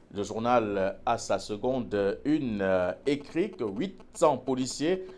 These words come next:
ont participé à l'opération qui a permis de mettre, euh, la main sur le chef d'un redoutable gang de narcotrafiquants, José Alexandro. Voilà, euh, pour ce qui est donc, euh,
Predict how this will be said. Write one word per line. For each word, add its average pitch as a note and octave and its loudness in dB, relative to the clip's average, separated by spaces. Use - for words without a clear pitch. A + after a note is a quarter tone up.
ont C3 2
participé A#2 0
à G#2 4
l'opération G#2 0
qui - -2
a G2 2
permis G2 -6
de G2 -8
mettre, B2 0
euh, G2 0
la F#2+ 4
main G3+ 2
sur - -4
le F#2 -6
chef - 2
d'un G2+ 0
redoutable G2 -4
gang D3+ 2
de F#2+ -6
narcotrafiquants, G2 -2
José B2 -6
Alexandro. G2 -6
Voilà, B2+ 2
euh, A2 -4
pour B2+ -4
ce C#3+ -4
qui D3+ -4
est - -4
donc, C#3+ -4
euh, G#2 2